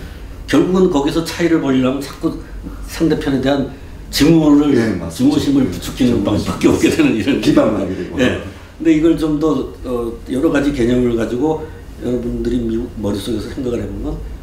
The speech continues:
Speaker 1: 누구나, 어, 이런 논리를 전개할 수 있습니다.
Speaker 2: 아.
Speaker 1: 단지 이제 저는 그거를 예시를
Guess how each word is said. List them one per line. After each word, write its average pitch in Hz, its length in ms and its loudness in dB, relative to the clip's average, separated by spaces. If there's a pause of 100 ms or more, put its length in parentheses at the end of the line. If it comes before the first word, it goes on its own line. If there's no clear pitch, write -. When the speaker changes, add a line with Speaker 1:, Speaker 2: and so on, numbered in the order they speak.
Speaker 1:
누구나, 139 680 0 (320)
어, 107 200 -8 (240)
이런 113 380 0
논리를 104 320 0
전개할 92 320 -4
수 - 140 -6
있습니다. - 320 -10 (160)
Speaker 2:
아. 87 160 -4
Speaker 1:
단지 107 280 -4
이제 - 140 -4
저는 131 220 -2
그거를 120 280 -2
예시를 131 840 2